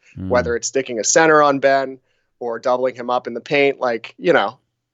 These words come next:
Speaker 2: they, they're finding ways to adjust, and he's not necessarily in the second half. But
Speaker 1: I
Speaker 2: first half, Ben, love that guy.
Speaker 1: I saw this excellent tweet. It was like, he had eighteen points in the first half against the Knicks, and then it was like, uh, Ben Simmons with eighteen points, right on target to score twenty.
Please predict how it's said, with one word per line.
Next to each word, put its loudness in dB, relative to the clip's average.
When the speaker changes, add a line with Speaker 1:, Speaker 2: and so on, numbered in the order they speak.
Speaker 2:
they, 6
they're 2
finding 0
ways 0
to -8
adjust, -4
and -4
he's -4
not -2
necessarily 2
in -10
the -6
second 0
half. -2
But 2
Speaker 1:
I -8
Speaker 2:
first 2
half, 0
Ben, 0
love 2
that -6
guy. -16
Speaker 1:
I -6
saw -8
this -10
excellent -12
tweet. -14
It -16
was -16
like, -12
he -14
had -10
eighteen -10
points -8
in -12
the -10
first -14
half -12
against -14
the -10
Knicks, -10
and -10
then -8
it -10
was -16
like, -14
uh, -14
Ben -6
Simmons -8
with -16
eighteen -8
points, -6
right -8
on -4
target -8
to -14
score -10
twenty. -10